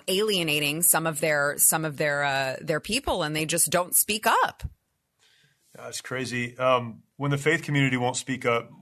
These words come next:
Speaker 2: we have very deep problems. And I think a lot of
Speaker 1: Mm-hmm.
Speaker 2: that's been exposed even recently. And, and thankfully, I think some of it's been exposed. <laughs> And I think
Speaker 1: Yeah.
Speaker 2: we're seeing the difference, uh, between churches that will stand up and those that won't. And hopefully people are getting, um, you know, a clear picture of what that looks like.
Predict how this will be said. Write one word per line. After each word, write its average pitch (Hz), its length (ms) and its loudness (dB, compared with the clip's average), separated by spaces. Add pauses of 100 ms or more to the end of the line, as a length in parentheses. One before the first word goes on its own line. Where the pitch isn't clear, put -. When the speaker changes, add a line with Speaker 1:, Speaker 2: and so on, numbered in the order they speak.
Speaker 2:
we 123 180 -10
have 123 300 0
very 123 360 -4
deep 113 240 -6
problems. 113 480 -4
And 117 60 -4
I 117 60 -4
think 123 180 -6
a 117 60 -4
lot 117 160 4
of 123 60 2
Speaker 1:
Mm-hmm. 120 60 -2
Speaker 2:
that's 113 120 -4
been 117 160 -6
exposed 117 420 -2
even 107 180 -8
recently. 120 520 -6
And, 120 100 -4
and 156 160 -6
thankfully, 156 420 2
I 139 100 2
think 139 220 -2
some 143 160 2
of 131 60 0
it's 135 120 -4
been 131 120 -4
exposed. 147 480 -2 (120)
<laughs> - 100 -6
And 160 280 -2
I 147 60 2
think 147 60 -2
Speaker 1:
Yeah. 139 160 4
Speaker 2:
we're 135 80 0
seeing 135 260 2
the 127 100 0
difference, 131 500 0 (460)
uh, 123 180 4
between 127 340 -2
churches 131 300 -2
that 131 120 -2
will 131 140 -2
stand 123 320 -2
up 127 180 2
and 117 80 -8
those 120 220 -4
that 120 120 -8
won't. 120 400 -4
And 117 120 -18
hopefully 139 260 -6
people 120 260 -8
are 110 40 -4
getting, 117 360 -6 (680)
um, 117 500 -2 (520)
you 131 300 -12
know, 113 120 -2
a 117 60 -4
clear 143 280 -4
picture 131 340 -4
of 113 100 -4
what 123 160 -2
that 113 160 0
looks 123 220 -4
like. 120 300 -2